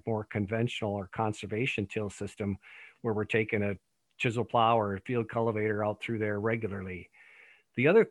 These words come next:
point that you mentioned that, that bring up, and Leanna might be interested in weighing in on this, is thinking of these low and very low soil test levels and how the mineralogy would react or interact with that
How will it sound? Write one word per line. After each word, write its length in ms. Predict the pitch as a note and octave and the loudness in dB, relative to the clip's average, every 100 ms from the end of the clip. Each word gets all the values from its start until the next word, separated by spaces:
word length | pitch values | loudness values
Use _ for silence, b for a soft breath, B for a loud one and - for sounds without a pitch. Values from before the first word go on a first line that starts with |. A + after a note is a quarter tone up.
| - | 4
point 240 | C#3 B2+ | 6 6
that 120 | B2+ A2 | 4 0
you 80 | |
mentioned 440 | A#2 B2 B2 A2 G2 | 2 2 2 0 -2
that, 120 | G2 - | -4 -6
that 200 | A#2 G2+ | -6 -4
bring 240 | A#2 A2+ A#2 | -2 2 2
up, 200 | A#2+ - _ _ _ _ _ _ _ _ - | 0 -4 _ _ _ _ _ _ _ _ -2
and 240 | G#2+ G2 | 0 0
Leanna 400 | A#2 A#2+ C3 D3 | 2 4 4 4
might 240 | G#2+ G2 - _ - | 2 -2 -8 _ -8
be 180 | A2+ A2+ | -2 0
interested 320 | A2 - G#2 | 0 -2 0
in 180 | G#2 F#2+ - | 0 -2 -2
weighing 300 | A#2+ A2 A2 | 2 4 2
in 120 | A2 | 2
on 160 | G#2+ G2 | 0 0
this, 240 | G#2+ - | -2 -4
is 200 | G2 - _ b b b b | -8 -10 _ b b b b
thinking 340 | F#3 G3 F#3 D3+ | 2 4 6 6
of 140 | B2 | 6
these 300 | B2+ B2 G#2 | 4 2 0
low 440 | A2 A#2+ B2 C3+ B2 | 2 4 6 6 6
and 160 | A2 | 4
very 260 | A2 B2 A#2+ | 4 4 4
low 200 | A2+ A#2 | 2 2
soil 360 | - B2 B2+ | 2 4 4
test 340 | A#2+ A2 G#2+ - | 2 0 -2 0
levels 480 | A2+ G#2+ F#2+ F#2+ - b b - | 0 2 0 -6 -14 b b -6
and 120 | G#2+ | -2
how 260 | - C#3 C#3+ | 2 6 6
the 120 | A#2+ | 6
mineralogy 800 | A#2+ C#3 B2 A#2 C#3+ D3+ - A2+ | 4 4 4 4 4 4 0 -4
would 180 | G#2+ G#2 | -2 -2
react 640 | A2+ A2 A#2 B2+ C3+ - | 0 2 4 4 0 -4
or 160 | A2+ G#2 | -4 0
interact 600 | B2 A#2+ A2 A#2+ C#3 A2+ | 2 4 4 4 0 -2
with 180 | G#2 | -2
that 340 | - G2+ F#2+ | 0 -2 -2